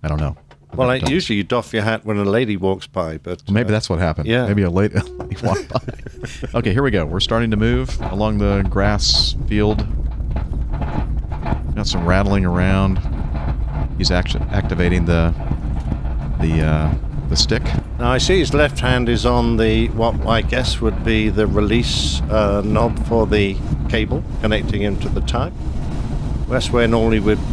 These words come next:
Speaker 2: put our hands on the throttle, wouldn't we, Jim?
Speaker 1: Yeah. But there is no throttle. Kinda weird.
Speaker 2: I think he must be airborne now.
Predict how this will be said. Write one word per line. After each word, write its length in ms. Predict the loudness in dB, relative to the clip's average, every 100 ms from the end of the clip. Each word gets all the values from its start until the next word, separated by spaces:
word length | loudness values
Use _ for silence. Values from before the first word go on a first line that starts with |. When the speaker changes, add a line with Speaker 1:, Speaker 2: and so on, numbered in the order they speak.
| -2 -2 -2 0
Speaker 2:
put 100 | 2
our 80 | 2
hands 200 | 2 2
on 100 | 2
the 100 | 2
throttle, 360 | 2 0 0
wouldn't 260 | -2 -2 -2
we, 80 | -2
Jim? 180 | -2 -4 -4 -4 -4 -2 -2
Speaker 1:
Yeah. 160 | 0 0 -2 -2 -2 -2 -4 -4 -4 -4 -4 -4 -2 -2 -2 -2
But 100 | 0
there 120 | 2
is 100 | 2
no 80 | 2
throttle. 320 | 2 0 0 -2 -4 -4 -4 -4 -4 -2
Kinda 140 | 0
weird. 200 | 2 2 0
Speaker 2:
I 80 | 0
think 160 | 0
he 60 | 2
must 220 | 0 2
be 80 | 4
airborne 360 | 4 2 0 0
now. 220 | -2